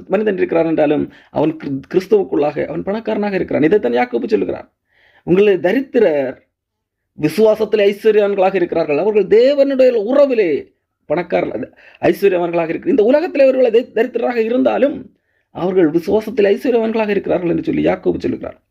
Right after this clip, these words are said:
கண்டிப்பாக இப்படித்தான் இருந்தாக வேண்டும், அதுதான் ஆசீர்வாதம் என்பது போல போதிப்பது தவறு. பவுல் சொல்லுகிறார்,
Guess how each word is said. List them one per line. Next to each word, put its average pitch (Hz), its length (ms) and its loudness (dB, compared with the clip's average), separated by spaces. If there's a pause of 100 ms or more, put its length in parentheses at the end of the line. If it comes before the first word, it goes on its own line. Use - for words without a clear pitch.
(280)
கண்டிப்பாக 240 440 -4
இப்படித்தான் 226 420 0
இருந்தாக 262 420 2
வேண்டும், 233 320 0
அதுதான் 247 360 0
ஆசீர்வாதம் 220 440 -4
என்பது 247 280 2
போல 220 160 2
போதிப்பது 139 500 -4 (580)
தவறு. - 280 -4 (1200)
பவுல் 196 220 2
சொல்லுகிறார், 185 360 0